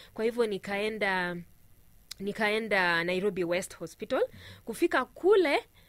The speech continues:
wakaniambia, "I have a tumor on the pelvic bone, na hiyo tumor inafaa kutolewa."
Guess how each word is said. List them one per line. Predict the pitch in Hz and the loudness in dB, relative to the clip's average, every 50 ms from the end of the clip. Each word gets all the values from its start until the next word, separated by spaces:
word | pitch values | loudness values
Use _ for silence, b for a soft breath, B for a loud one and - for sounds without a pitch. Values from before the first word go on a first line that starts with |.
| b b | b b
wakaniambia, | - 214 208 - 226 220 220 220 220 220 220 269 294 262 - | -8 -4 0 0 0 2 2 0 0 0 0 0 0 0 0
"I | - 208 | 0 -4
have | 196 196 247 247 214 214 | -4 -4 -4 -2 -2 -2
a | 196 185 | -2 -4
tumor | - - - - - 294 311 294 269 233 - | -4 -10 -10 -6 -4 -2 -2 -2 -2 -2 -2
on | - 196 185 | -4 -4 -4
the | 190 | -4
pelvic | 185 - - - 240 233 233 175 180 - - - - | -6 -4 -4 -4 -4 -4 -4 -6 -8 -12 -12 -8 -4
bone, | 180 175 165 185 359 427 B B B B B B B | -2 -2 -2 -2 -4 -6 B B B B B B B
na | - 190 208 | -6 -2 0
hiyo | 214 233 254 226 | 2 2 2 0
tumor | 220 - - - 247 247 240 214 202 | 0 -4 -6 -4 -4 -4 -4 -6 -6
inafaa | - 175 175 170 - - - | -6 -6 -6 -8 -8 -10 -14
kutolewa." | - - - - 170 160 160 170 175 160 135 120 | -14 -14 -12 -10 -8 -6 -4 -4 -4 -4 -6 -10